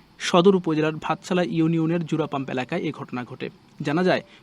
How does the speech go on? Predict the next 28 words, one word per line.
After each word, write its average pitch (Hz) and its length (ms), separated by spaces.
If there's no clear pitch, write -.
কুড়িগ্রামের 156 440
রৌমারী 160 400
থেকে 190 280
ছেড়ে 147 260
আসা 135 200
ঢাকাগামী 143 560
রিফাত 185 340
পরিবহন 151 320
নামে 131 220
একটি 120 220
বাস 143 300
জুরাপাম্প 135 500
এলাকায় 131 360
যাত্রীবাহী 156 500
সিএনজি 185 340
চালিত 180 260
অটোরিকশাকে 151 540
চাপা 143 300
দেয়। 147 180
এতে 131 180
ঘটনাস্থলে 180 560
পাঁচজন 120 340
নিহত 135 280
হয়। 113 200
নিহতদের 208 400
মধ্যে 180 280
তিনজন 156 360
নারী 143 320